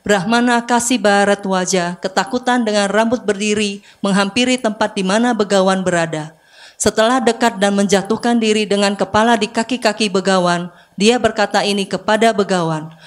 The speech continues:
"Luar biasa, wahai Tuan Gotama, luar biasa, wahai Tuan Gotama. Seperti halnya, wahai Tuan Gotama, menegakkan sesuatu yang telah ditelungkupkan."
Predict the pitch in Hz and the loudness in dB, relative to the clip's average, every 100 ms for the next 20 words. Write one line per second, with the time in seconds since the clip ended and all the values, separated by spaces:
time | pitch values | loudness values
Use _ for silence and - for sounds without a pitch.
0 | - - 240 262 254 226 208 190 202 185 | -8 2 4 4 2 2 2 2 0 2
1 | 196 214 233 220 202 202 190 190 185 175 | 0 2 0 2 0 2 0 0 -6 -6
2 | 175 - - _ 220 247 247 208 202 185 | -6 -8 -18 _ 2 4 2 2 2 2
3 | - 196 180 190 208 226 220 208 190 190 | 0 -4 -2 -2 2 0 0 -2 -2 -2
4 | 180 180 170 165 - - - - - 220 | -4 -4 -6 -8 -10 -18 -20 -6 -2 0
5 | 226 269 262 233 226 220 208 226 220 226 | 0 0 0 2 2 2 2 2 2 0
6 | 226 202 190 185 185 175 170 160 165 - | 0 -2 0 -2 -2 -4 -4 -6 -8 -14
7 | - 214 208 202 226 226 262 262 233 233 | -8 0 2 2 2 2 2 2 0 2
8 | 214 214 214 196 180 214 226 233 226 226 | 0 2 0 0 0 2 2 2 -2 0
9 | 208 196 190 170 - 156 156 | 0 0 -2 -6 -6 -10 -10